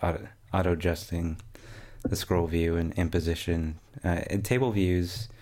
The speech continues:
will do that for the most part, and, uh, I think collection views might as well, but,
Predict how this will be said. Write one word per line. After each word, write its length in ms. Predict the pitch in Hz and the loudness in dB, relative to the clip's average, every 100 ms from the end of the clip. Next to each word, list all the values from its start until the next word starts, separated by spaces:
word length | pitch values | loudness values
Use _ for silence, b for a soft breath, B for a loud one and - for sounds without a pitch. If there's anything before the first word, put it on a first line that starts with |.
| B B B - | B B B -2
will 100 | 87 | 0
do 140 | 87 | 2
that 200 | 87 85 | 2 0
for 100 | - | -2
the 80 | 80 | 0
most 300 | 80 82 - | 0 0 -2
part, 320 | 80 78 78 | 0 0 -2
and, 240 | 85 80 78 - B B B B B - | -2 0 0 -6 B B B B B -2
uh, 260 | 87 82 - | 0 0 -4
I 160 | 76 80 | -6 -2
think 200 | 98 87 | -2 0
collection 420 | 85 82 - 85 | 0 0 0 0
views 300 | 85 85 82 | 2 0 0
might 240 | 85 85 | 0 0
as 100 | 80 | 0
well, 300 | 87 85 82 | 0 2 2
but, 240 | 78 85 | 2 0